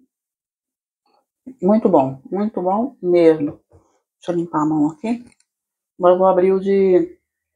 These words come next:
o de ameixa. Deixa eu pegar aqui.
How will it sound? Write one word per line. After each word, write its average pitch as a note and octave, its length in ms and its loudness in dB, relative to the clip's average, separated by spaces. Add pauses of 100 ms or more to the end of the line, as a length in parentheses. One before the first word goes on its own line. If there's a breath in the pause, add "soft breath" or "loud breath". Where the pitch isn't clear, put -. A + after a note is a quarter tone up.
(520)
o E3+ 120 -4
de F3 240 -2
ameixa. E3 460 2 (2000)
Deixa - 120 -16
eu F3+ 80 -2
pegar F#3 340 -2
aqui. - 240 -10